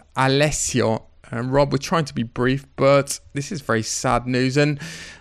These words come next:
uh, comes at a time, well, it came, I was there at the Vuelta a España, of course, on the morning when, uh, Nathan Van Hooydonk had his accident, and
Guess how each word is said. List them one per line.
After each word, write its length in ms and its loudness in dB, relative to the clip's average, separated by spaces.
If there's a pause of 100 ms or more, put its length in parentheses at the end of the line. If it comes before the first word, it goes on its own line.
(120)
uh, 180 2
comes 440 2
at 300 0
a 40 2
time, 540 2
well, 140 4
it 120 -2
came, 340 4
I 160 6
was 160 4
there 200 6
at 100 0
the 160 6
Vuelta 280 0
a 40 2
España, 340 0
of 100 -4
course, 220 0
on 80 0
the 60 0
morning 560 2
when, 720 2
uh, 280 -2
Nathan 340 -2
Van 280 0
Hooydonk 320 -2
had 240 -6
his 120 -2
accident, 640 -4
and 600 2